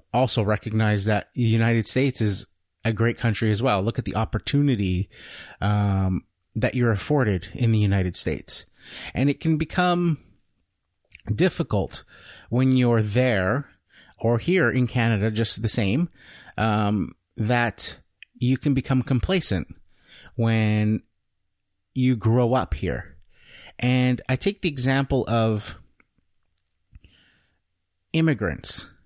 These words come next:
that you see that come to the country. Now, I'm not talking about, you know,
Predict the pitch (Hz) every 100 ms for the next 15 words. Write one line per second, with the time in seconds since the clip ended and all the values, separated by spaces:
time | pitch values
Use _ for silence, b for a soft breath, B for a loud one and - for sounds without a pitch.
0 | _ 120 120 139 123 - 135 107 101 -
1 | _ _ _ _ 113 120 - - 127 117
2 | 110 113 - 117 - 85 101 113 127 -
3 | 127 120 110 107 - B B B B B
4 | 113 104 92 82